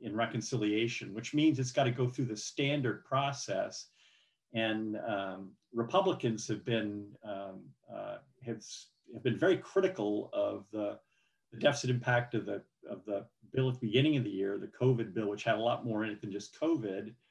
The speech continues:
and are very critical about this reconciliation bill and made it clear they're not gonna help or facilitate the passage of the debt limit.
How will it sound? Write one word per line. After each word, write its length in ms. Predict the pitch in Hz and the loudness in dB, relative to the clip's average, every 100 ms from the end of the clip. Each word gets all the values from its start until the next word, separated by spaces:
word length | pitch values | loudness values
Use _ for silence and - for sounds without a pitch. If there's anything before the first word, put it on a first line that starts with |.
| _ _ _ | _ _ _
and 100 | 120 | 0
are 40 | 120 | 6
very 180 | 147 139 | 6 4
critical 400 | 160 151 131 123 | 4 2 2 2
about 240 | 117 113 | 2 0
this 200 | 110 - | -2 0
reconciliation 960 | 123 123 107 - 127 107 127 175 - 104 | 0 0 -4 -2 0 4 4 2 0 -2
bill 180 | 104 | -2
and 100 | 104 | -2
made 140 | 117 123 | 0 -2
it 120 | - | -2
clear 300 | 147 131 104 | 0 0 0
they're 160 | 123 185 | 0 0
not 220 | 185 - | 0 -4
gonna 180 | 113 101 | -6 -6
help 360 | - 147 135 104 | -2 -2 -2 -6
or 40 | |
facilitate 720 | - 123 - 185 - 104 - | -10 -8 -6 -6 -6 -10 -12
the 60 | - | -10
passage 500 | - 101 101 - - | -4 -2 -4 -8 -14
of 60 | |
the 80 | 98 | -12
debt 280 | 95 107 - | -6 -6 -6
limit. 220 | 107 95 | -8 -10